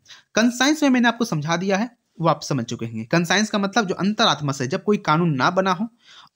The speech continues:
और उसके बारे में आप अपने अंदर से पूछ रहे हैं क्या वो चीज़ सही है या चीज़ वो गलत है,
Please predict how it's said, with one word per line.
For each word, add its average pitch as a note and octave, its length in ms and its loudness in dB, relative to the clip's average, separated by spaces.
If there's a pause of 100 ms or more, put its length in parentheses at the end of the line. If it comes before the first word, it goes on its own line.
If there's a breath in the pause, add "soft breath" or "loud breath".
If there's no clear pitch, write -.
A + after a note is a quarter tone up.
(140)
और F3 120 2
उसके A3 260 0
बारे B2 220 -2
में G#2 200 -10 (300)
आप F3+ 220 -2 (100)
अपने A#3 240 -2
अंदर G#3+ 340 2
से - 120 -4
पूछ F#3 220 -4
रहे F#3 60 2
हैं F3+ 80 -4
क्या F#3 100 2
वो F3 120 2
चीज़ D#3+ 320 -4
सही F3+ 200 0
है A3 200 -4 (100)
या C3 80 -2
चीज़ C3 200 -10
वो A2 60 -6
गलत D3+ 320 -4
है, A3+ 120 -4